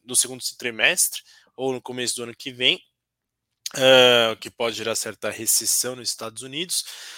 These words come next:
mas o mercado de trabalho aí tá, tá, tá aquecido, a demanda tá voltando,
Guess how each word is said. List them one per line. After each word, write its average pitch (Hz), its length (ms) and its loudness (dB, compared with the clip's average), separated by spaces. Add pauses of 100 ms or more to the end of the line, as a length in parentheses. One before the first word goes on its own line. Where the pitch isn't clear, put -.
(160)
mas 185 180 4
o 190 60 2
mercado 170 320 6
de - 140 2
trabalho 135 640 6
aí 127 460 2
tá, 101 520 0 (400)
tá, 113 240 -8 (160)
tá 123 120 -4
aquecido, 165 880 -2 (340)
a 123 120 -6
demanda 123 340 -6
tá 117 120 -8
voltando, 156 760 -4